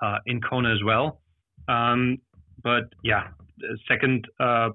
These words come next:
place for her, and I have her, a Kona result in, is my third performance of the year. Um, really impressive to, for Lucy, and I think it's just going to be a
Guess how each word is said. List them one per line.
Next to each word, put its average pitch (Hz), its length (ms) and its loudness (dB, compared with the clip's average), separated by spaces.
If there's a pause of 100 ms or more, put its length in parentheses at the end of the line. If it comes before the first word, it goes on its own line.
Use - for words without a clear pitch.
place 123 220 2
for 120 80 0
her, 135 160 4
and 131 180 4 (280)
I 113 100 4
have 120 140 2
her, 120 280 2 (260)
a 117 60 -6
Kona 131 340 0
result 127 400 0
in, 123 280 -2
is 120 160 -4
my 120 200 2
third 135 200 4 (120)
performance 113 420 -2
of 107 100 -2
the 107 80 0
year. 107 320 2 (520)
Um, 104 500 -2 (440)
really 120 220 0
impressive 127 460 0 (280)
to, 123 120 -2 (100)
for 120 120 0
Lucy, 135 440 0 (100)
and 120 300 2 (200)
I - 60 0
think 135 160 0
it's 120 140 -4
just 135 160 0
going 127 180 2
to 117 60 -2
be 123 140 2
a 110 100 -6